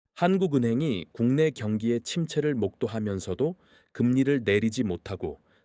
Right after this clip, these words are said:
동결을 반복하는 진짜 이유가 바로 여기에 있습니다.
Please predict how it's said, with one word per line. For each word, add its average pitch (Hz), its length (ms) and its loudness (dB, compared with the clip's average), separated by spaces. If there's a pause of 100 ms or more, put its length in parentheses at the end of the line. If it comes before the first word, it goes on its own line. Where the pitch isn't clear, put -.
동결을 120 520 4
반복하는 107 800 -4
진짜 113 420 -2
이유가 104 500 -4 (300)
바로 123 320 -2
여기에 92 300 -2
있습니다. 76 640 -12